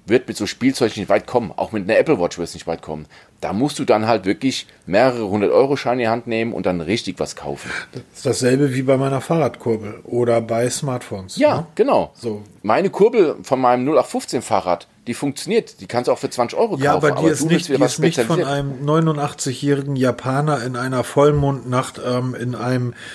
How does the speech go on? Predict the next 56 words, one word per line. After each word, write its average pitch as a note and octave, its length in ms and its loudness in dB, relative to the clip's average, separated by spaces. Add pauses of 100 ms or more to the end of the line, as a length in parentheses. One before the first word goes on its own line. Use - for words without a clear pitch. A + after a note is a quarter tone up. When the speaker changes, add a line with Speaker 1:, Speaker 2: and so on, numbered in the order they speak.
(180)
Speaker 2:
Vulkanschmiedeofen C3 1500 2
zusammengedengelt G#2+ 840 -2
worden. F#2+ 340 -10 (1000)
Speaker 1:
Ja, D#3 280 4
aber G2 240 4
das F#2+ 240 0
ist C3 80 -6
halt C#3+ 120 4
immer D3 140 -2
der C3+ 180 2
Anspruch, D#3+ 320 -4
den D#3+ 100 4
Speaker 2:
Eben. C#3+ 80 4
Speaker 1:
man A2+ 100 -2
an A#2+ 120 -2
sich A#2+ 120 -10
selber B2 280 2
hat. B2+ 200 0
Und F#2+ 60 -4
da G#2 80 2
musst C#3+ 220 0
du E3+ 40 0
halt, D#3 100 2
wenn A2 140 2
du G2+ 160 2
wirklich C#3+ 220 0
hohe A#2 180 6
Ansprüche C#3+ 340 -4
hast, C#3+ 240 -4
dann F2+ 140 -2
musst G#2 200 -6
du C3+ 80 -4
Geld C#3+ 180 4
in - 20 0
die B2+ 60 -2
Speaker 2:
Diese, C3+ 100 4
Speaker 1:
Hand G#2 80 0
Speaker 2:
diese B2+ 100 0
Speaker 1:
nehmen. C3 80 4
Speaker 2:
ganzen D3 320 -2
Uhren, B2+ 220 -2
die A2+ 100 -2
Apple B2+ 320 0
Watch, A2+ 540 2
die A2 500 -2
Amazfit, A#2 640 -2
all C#3+ 180 4
diese C3 240 -2
Uhren, G#2+ 440 -6
die G2+ 80 -10
sind A#2 240 -4
dafür A2+ 260 0
da, A2 300 0
um A2+ 260 -6
ein G#2+ 160 -6
bisschen A#2 480 0